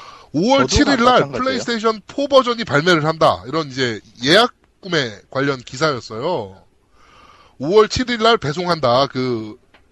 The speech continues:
Speaker 1: 휴무 때문에. 뭐 이런 뉴스였는데 거기에 이제 어떤 분께서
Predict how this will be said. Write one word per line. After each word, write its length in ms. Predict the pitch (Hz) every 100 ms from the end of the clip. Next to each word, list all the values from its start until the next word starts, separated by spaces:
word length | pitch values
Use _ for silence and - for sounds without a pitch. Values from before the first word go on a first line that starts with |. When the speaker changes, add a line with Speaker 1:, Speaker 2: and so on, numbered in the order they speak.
| _
Speaker 1:
휴무 280 | - 254 254
때문에. 560 | 170 135 110 104 151 240 _ _ _ _ _
뭐 120 | 135
이런 220 | 175 262
뉴스였는데 680 | 208 165 196 180 160 202 175
거기에 800 | - 139 180 214 147 165 147 95 90 - _ _ _
이제 100 | 120
어떤 320 | 120 - 208 170
분께서 640 | 131 117 139 160 104